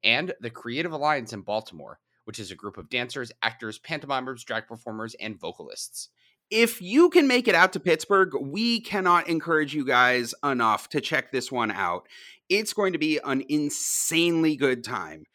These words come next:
Speaker 2: The J C C P are fantastic hosts, and we're beyond pumped to see the chocolate-covered Rocky cast getting involved with the community.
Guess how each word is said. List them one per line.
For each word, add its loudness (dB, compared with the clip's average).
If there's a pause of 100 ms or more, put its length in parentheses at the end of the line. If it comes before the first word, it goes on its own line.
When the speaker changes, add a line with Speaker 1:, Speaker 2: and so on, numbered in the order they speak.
(320)
Speaker 2:
The 4
J 4
C -2
C -6
P 0
are 2
fantastic 0
hosts, 0
and -2
we're 2
beyond 2
pumped -4
to -10
see -6
the -8
chocolate-covered 0
Rocky 0
cast 0
getting 0
involved -2
with -10
the -14
community. -8